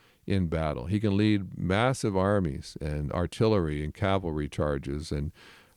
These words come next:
uh, and then lead armies into battle and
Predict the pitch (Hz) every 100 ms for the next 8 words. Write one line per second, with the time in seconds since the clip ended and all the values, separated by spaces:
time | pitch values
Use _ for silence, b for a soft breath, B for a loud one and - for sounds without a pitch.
0 | - 87 82 - 90 85 82 90 - 101
1 | 95 104 113 95 104 104 95 90 - 98
2 | 90 87 92 90 85 80 - - 95 80
3 | 80